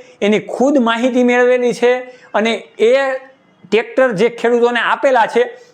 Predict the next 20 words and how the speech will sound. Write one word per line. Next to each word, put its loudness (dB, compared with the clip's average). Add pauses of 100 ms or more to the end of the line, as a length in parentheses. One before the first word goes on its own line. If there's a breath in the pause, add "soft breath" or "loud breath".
(100)
એ 2 (360)
ખેડૂતોને 0
પણ -2
મળેલા 2
છીએ 2 (340 loud breath)
કે 2
"ભાઈ 2
તમે -2
આ -2
કંપનીના 0
ટ્રેક્ટર -2
લીધા 2
છે 0 (320 loud breath)
તો 4
એમાં 0
તમને -2
સર્વિસ 0
કેવી 0
મળે 2
છે 0